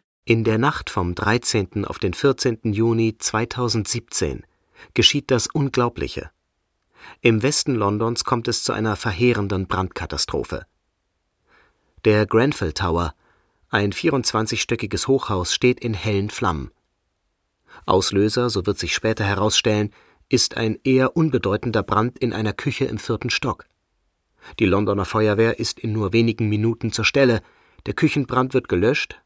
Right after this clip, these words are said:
alles scheint unter Kontrolle zu sein. Doch tatsächlich haben die Flammen bereits durch das geöffnete Fenster auf die Außenfassade übergegriffen.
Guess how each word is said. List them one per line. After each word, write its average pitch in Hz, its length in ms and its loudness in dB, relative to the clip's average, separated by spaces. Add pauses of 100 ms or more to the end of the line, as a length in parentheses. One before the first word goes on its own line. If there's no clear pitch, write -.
(240)
alles 104 320 0
scheint 110 320 0
unter 107 180 -6
Kontrolle 113 420 -2
zu - 160 -6
sein. 73 320 -6 (1400)
Doch 120 260 0
tatsächlich 120 680 0
haben 120 240 2
die 113 80 -2
Flammen 131 380 0
bereits 117 440 -2
durch 110 200 -4
das 107 180 -2
geöffnete 127 460 -2
Fenster 117 500 -4
auf - 100 -8
die - 160 -4
Außenfassade 92 720 0
übergegriffen. 87 760 -2